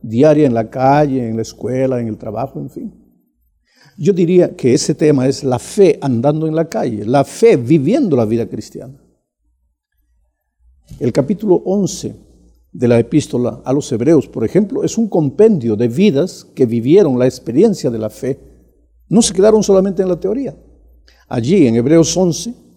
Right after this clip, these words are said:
se dice, por ejemplo, "Por la fe Abraham es-, hizo esto, por la fe Enoc hizo aquello", en fin. Hombres y mujeres que vivieron por la fe. La fe en la vida de todos esos hombres y mujeres citados en el capítulo once de Hebreos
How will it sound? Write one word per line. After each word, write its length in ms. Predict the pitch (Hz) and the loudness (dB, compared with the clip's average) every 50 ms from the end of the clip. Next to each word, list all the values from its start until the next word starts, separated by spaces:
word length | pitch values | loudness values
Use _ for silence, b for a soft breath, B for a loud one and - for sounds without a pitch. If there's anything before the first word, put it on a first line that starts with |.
| _ _ _ _ _ _ | _ _ _ _ _ _
se 200 | - - - 139 | -8 -2 0 2
dice, 320 | 139 160 143 - - 135 - - _ _ _ _ _ | 2 2 0 -2 -6 -12 -14 -16 _ _ _ _ _
por 140 | - 139 120 | 0 0 2
ejemplo, 340 | 104 131 131 98 - - - - _ _ _ _ | 2 2 0 -2 -4 -8 -20 -20 _ _ _ _
"Por 200 | - 156 147 135 | -2 0 0 2
la 120 | 151 151 123 | 2 2 0
fe 400 | - - 190 190 190 190 185 170 | 0 2 4 6 6 8 6 6
Abraham 320 | 156 147 156 165 165 160 | 4 4 2 2 2 2
es-, 220 | 165 170 160 165 - - | 0 0 -2 -4 -4 -4
hizo 300 | 185 175 - - 143 131 | -4 -4 -2 -2 -2 -2
esto, 320 | 107 - - - - - _ _ _ _ _ | -2 -4 -8 -14 -20 -20 _ _ _ _ _
por 220 | - 170 160 135 147 | 0 2 2 4 2
la 120 | 151 143 | 2 2
fe 480 | - - - 185 185 185 - - 180 165 | 0 0 2 2 4 2 2 2 2 2
Enoc 360 | 151 156 170 180 170 - - - | 4 4 2 2 0 -2 -6 -6
hizo 260 | 185 165 - - 156 | -4 -2 0 0 0
aquello", 460 | 139 - 165 131 110 110 - - - - - - | 0 2 2 2 2 0 -2 -10 -18 -20 -12 -6
en 140 | 135 139 - | -6 -4 -4
fin. 260 | - 139 107 98 - - - - _ _ _ _ _ - | -2 -4 -6 -6 -8 -16 -20 -20 _ _ _ _ _ 0
Hombres 520 | - 202 226 226 240 320 311 277 208 - | 2 4 4 4 4 2 0 -2 -2 -2
y 40 | 175 | -2
mujeres 440 | 143 139 - 190 202 214 254 226 - | 0 0 2 4 4 4 4 0 -2
que 140 | - 147 | -4 -2
vivieron 380 | 127 131 127 151 180 196 202 196 | -2 0 2 4 4 4 4 2
por 220 | - - 143 151 | -2 -6 -4 -2
la 120 | 175 170 165 | 0 0 0
fe. 300 | - - - 285 202 _ _ _ _ _ _ _ _ _ _ _ _ _ _ _ _ _ | 0 -2 -6 -6 -6 _ _ _ _ _ _ _ _ _ _ _ _ _ _ _ _ _
La 240 | - 143 151 160 143 | 0 2 2 2 2
fe 480 | - - - - 240 240 214 - - 160 | 0 -2 -2 2 4 4 4 4 0 -2
en 140 | 160 147 | -2 0
la 80 | 139 143 | 0 2
vida 280 | 175 233 233 165 147 127 | 2 2 2 4 2 2
de 100 | 110 110 | 2 -2
todos 420 | - - 202 208 170 160 - - | -4 0 2 2 2 0 -2 -6
esos 320 | 156 139 - - - - - - | -6 -6 -6 -8 -14 -10 -4 -2
hombres 340 | 196 190 165 147 139 - | 0 0 0 -2 -6 -6
y 20 | 175 | -6
mujeres 380 | 180 175 - 233 247 226 214 | -6 -4 -4 -2 -2 -2 -4
citados 400 | - - 180 147 185 175 175 143 | -6 -8 -2 2 2 4 4 4
en 80 | 165 156 | 2 -2
el 80 | 143 - | -2 -2
capítulo 380 | 143 131 - 147 151 156 147 | -4 -4 -4 -6 -6 -4 -2
once 400 | - 170 185 196 175 - - 180 | 0 0 0 0 0 -2 -4 -4
de 100 | 165 175 | -2 -2
Hebreos 440 | 165 147 135 127 131 165 160 - | -2 0 -2 -2 -2 -4 -8 -12